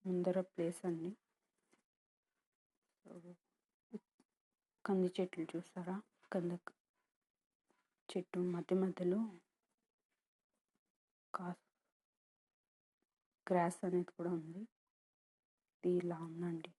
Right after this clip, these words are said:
పక్కన. So, మా ఇంటి పక్కన గుబురుగా ఈ చెట్లు చూసారా? So, పాములు కూడా ఉంటాయని మా అమ్మకి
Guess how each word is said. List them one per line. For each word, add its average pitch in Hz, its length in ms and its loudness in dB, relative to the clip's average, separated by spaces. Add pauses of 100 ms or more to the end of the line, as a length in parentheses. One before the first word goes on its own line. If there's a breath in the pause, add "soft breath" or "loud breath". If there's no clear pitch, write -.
(220)
పక్కన. - 340 -4 (1800)
So, - 60 -10
మా 170 180 -14 (140)
ఇంటి 180 180 -8
పక్కన - 380 -8 (300)
గుబురుగా 175 680 4
ఈ 170 160 4
చెట్లు - 380 -2
చూసారా? 175 500 -2 (1200)
So, - 200 -16 (140)
పాములు 175 460 2
కూడా 185 260 0
ఉంటాయని 175 680 0
మా 185 160 0
అమ్మకి 180 420 -2